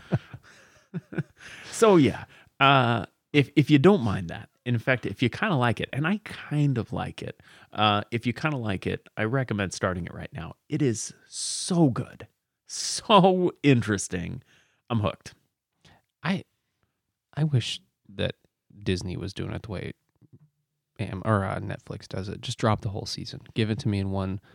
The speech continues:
Speaker 2: in one swoop. I don't, y-, you don't need to keep me interested. I, the, the play button on my remote will keep me interested.
Speaker 1: You know, I think there's gotta be something to it, right? There's
Speaker 2: Yeah.
Speaker 1: gotta be something to it.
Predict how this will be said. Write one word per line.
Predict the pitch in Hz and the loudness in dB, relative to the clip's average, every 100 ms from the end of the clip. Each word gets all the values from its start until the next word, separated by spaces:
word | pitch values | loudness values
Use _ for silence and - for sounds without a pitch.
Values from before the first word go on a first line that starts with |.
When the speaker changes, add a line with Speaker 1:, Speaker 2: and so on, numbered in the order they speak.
| - - _ _ | -20 -20 _ _
Speaker 2:
in | 104 104 | -6 0
one | 110 110 110 | 2 4 2
swoop. | - - 95 92 - - _ _ _ _ _ _ _ | -2 -4 -4 -4 -8 -20 _ _ _ _ _ _ _
I | 107 | -2
don't, | 110 - - | -2 -4 -12
y-, | 113 | -10
you | 127 120 | 2 4
don't | 117 110 110 | 8 8 8
need | 110 107 | 4 2
to | - 92 95 - | 2 0 0 -2
keep | 131 117 | 0 2
me | 107 | 0
interested. | 92 104 104 101 101 - 123 - _ _ _ | 0 -2 0 0 0 2 0 -2 _ _ _
I, | 98 101 - - _ _ _ _ _ - | 2 2 0 -14 _ _ _ _ _ -2
the, | 110 - - | -2 -2 -2
the | 104 | 0
play | - 104 98 | 4 4 6
button | 95 - 87 - | 2 -2 -6 -4
on | 95 | -2
my | 92 | 0
remote | 87 87 87 - | 0 -2 -4 -4
will | - | -8
keep | - - - | -6 -8 -8
me | |
interested. | - - - - - - | -12 -12 -12 -12 -14 -4
Speaker 1:
You | 143 | 2
know, | 139 | 4
I | 120 139 | 4 4
think | 175 | 2
there's | 147 113 | 2 0
gotta | 92 104 101 | 4 4 4
be | 92 | 0
something | - 92 90 82 | -2 -4 -4 -8
to | - 82 | -6 -8
it, | 80 - | -8 -10
right? | 87 85 _ - _ | -8 -10 _ -20 _
There's | 107 98 | 0 4
Speaker 2:
Yeah. | 165 | 6
Speaker 1:
gotta | 143 | 6
be | 107 | 4
something | 107 92 85 73 | 0 -2 -2 -10
to | - | -10
it. | - | -14